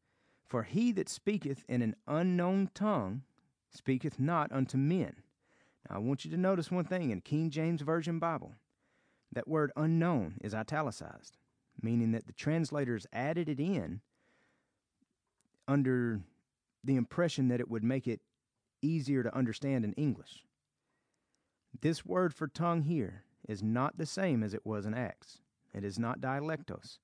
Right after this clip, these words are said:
But if you go into your Strong's Concordance, the Greek word number eleven hundred in the dictionary is glosse, and it means a language. It's not that miraculous cloven tongue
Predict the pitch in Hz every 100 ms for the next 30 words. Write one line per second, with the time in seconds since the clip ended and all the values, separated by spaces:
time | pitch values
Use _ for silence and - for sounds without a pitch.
0 | _ _ _ - - - _ 107 104 123
1 | 131 135 151 160 - _ _ _ - 127
2 | 123 117 131 117 107 98 - 127 127 131
3 | 170 - 196 - - - - _ _ -
4 | 95 123 135 - 131 117 113 104 95 92
5 | 107 143 151 143 165 - - - _ _
6 | _ _ _ _ _ - 110 120 139 147
7 | 110 85 - - _ _ _ - 90 123
8 | 117 120 - 143 107 95 - _ _ _
9 | _ - 104 120 117 110 123 143 123 -
10 | - - _ _ _ _ _ _ _ _
11 | _ _ _ _ - 110 120 131 151 -
12 | 143 120 107 117 156 151 139 120 - -
13 | - _ _ _ - 151 190 147 104 -
14 | 90 87